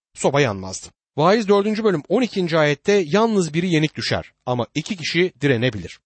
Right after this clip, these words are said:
Üç kat iplik kolay kolay kopmaz diyor. Eğer iki kişi grupsa,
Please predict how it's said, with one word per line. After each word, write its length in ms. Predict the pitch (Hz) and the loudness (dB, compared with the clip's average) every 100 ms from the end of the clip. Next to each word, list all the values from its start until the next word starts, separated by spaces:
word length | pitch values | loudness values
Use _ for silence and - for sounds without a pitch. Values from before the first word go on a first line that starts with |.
| - | -2
Üç 280 | 240 240 - | 0 0 0
kat 180 | 202 - | 0 0
iplik 340 | 156 - 214 - | -6 -4 -6 0
kolay 300 | 165 175 185 | 2 2 0
kolay 280 | 147 180 | 0 0
kopmaz 520 | 202 175 - 214 151 104 | 2 -2 2 2 2 0
diyor. 180 | 90 - - _ _ | -14 -16 -20 _ _
Eğer 320 | 160 127 - - - | 2 2 -2 -10 -10
iki 200 | 139 254 | -6 -4
kişi 220 | 180 214 | -4 -6
grupsa, 480 | 180 165 180 - | -4 -2 -2 -6